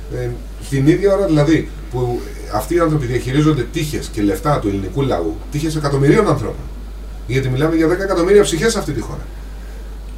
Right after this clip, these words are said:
Και την ίδια ώρα που διαχειρίζονται όλα αυτά,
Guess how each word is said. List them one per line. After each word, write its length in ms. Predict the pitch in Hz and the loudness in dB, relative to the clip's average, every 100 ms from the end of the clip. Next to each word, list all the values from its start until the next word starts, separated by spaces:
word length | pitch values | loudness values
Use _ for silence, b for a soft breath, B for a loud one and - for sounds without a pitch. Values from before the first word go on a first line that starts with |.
| - - - - | -12 -12 -12 0
Και 120 | 156 | 2
την 180 | 147 131 | 4 2
ίδια 240 | 185 220 | 2 0
ώρα 120 | 214 - | -2 -2
που 140 | 175 | 2
διαχειρίζονται 520 | 151 143 151 185 180 | 2 4 2 0 0
όλα 140 | 190 175 | 0 0
αυτά, 360 | 151 165 - | 0 0 -2